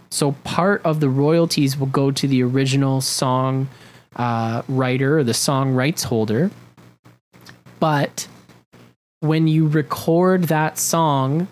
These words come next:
that's a mechanically different version than the original.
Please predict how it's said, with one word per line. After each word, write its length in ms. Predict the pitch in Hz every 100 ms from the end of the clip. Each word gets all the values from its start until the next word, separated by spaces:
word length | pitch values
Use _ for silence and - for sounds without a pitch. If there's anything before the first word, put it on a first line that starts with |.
| _
that's 260 | 143 143 135
a 60 |
mechanically 1200 | 151 143 135 - 165 165 160 - 165 156 151 147 143 - - 135 127
different 440 | 170 165 160 143
version 840 | 147 165 185 180 139 113 - 117 - - _ - - _ _ - - _ - _
than 140 | 147
the 160 | 139 135
original. 680 | 135 160 175 143 107 -